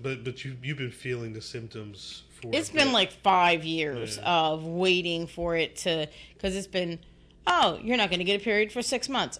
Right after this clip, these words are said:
Speaker 2: Oh,
Speaker 1: Yeah.
Speaker 2: now you're gonna get one every two weeks
Speaker 1: Every
Speaker 2: for
Speaker 1: two
Speaker 2: five
Speaker 1: weeks.
Speaker 2: days."
Speaker 1: Yeah, a hundred percent.
Speaker 2: Oh, you got used to that. Oh, we're gonna switch it up again. <laughs> You know, oh my gosh, I just don't <laughs>
Speaker 1: I mean, hey, it's official, so.
Speaker 2: <sighs>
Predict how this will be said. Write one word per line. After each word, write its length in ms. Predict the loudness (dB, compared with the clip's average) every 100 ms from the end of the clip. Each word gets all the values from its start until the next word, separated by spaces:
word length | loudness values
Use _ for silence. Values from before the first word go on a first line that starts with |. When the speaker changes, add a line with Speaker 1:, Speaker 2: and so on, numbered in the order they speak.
| 2
Speaker 2:
Oh, 160 | 2 4
Speaker 1:
Yeah. 40 |
Speaker 2:
now 140 | 4
you're 140 | 4 4
gonna 140 | 2
get 180 | 2 2
one 280 | 2 -2 -2
every 200 | 0 0
two 140 | 0 0
weeks 360 | 2 2 0 -2
Speaker 1:
Every 60 | 0 2 2
Speaker 2:
for 40 |
Speaker 1:
two 80 | 2
Speaker 2:
five 240 | 4 4 2
Speaker 1:
weeks. 280 | -2 -4
Speaker 2:
days." 480 | -6 -4 -2 -2 -4 -10 -12 -6
Speaker 1:
Yeah, 60 |
a 40 | -4
hundred 220 | -4 -8
percent. 440 | -10 -10 -10 -10 -14 -20 -8 2
Speaker 2:
Oh, 260 | 2 2 -8 -20 -20 -16
you 160 | -10 -2
got 200 | 0 0
used 260 | -4 -4
to 80 | -4
that. 240 | -2 -2 -4
Oh, 100 | -4
we're 180 | -6 -4
gonna 220 | -2 -2
switch 260 | -2 -2 0
it 100 | 2
up 220 | 2 2
again. 880 | 2 2 2 2 0 0 0 -2 -6
<laughs> 60 | -12 -10 -10 -6
You 120 | -6
know, 100 | -6 -8 -10
oh 260 | -6 -6
my 180 | -6 -8
gosh, 380 | -6 -6 -6 2
I 60 |
just 340 | 2 2 -4 -4
don't 280 | -2 0 -2
<laughs> 40 | 2
Speaker 1:
I 500 | 2 2 -2 -2 -6
mean, 420 | -8 -6 -6 -4
hey, 260 | -4 -4 -6 -12 -10
it's 200 | -6 -8
official, 500 | -4 -6 -4 -10 -12 -16
so. 200 | -18 -18 -20 -2
Speaker 2:
<sighs> 580 | 4 4 6 4 4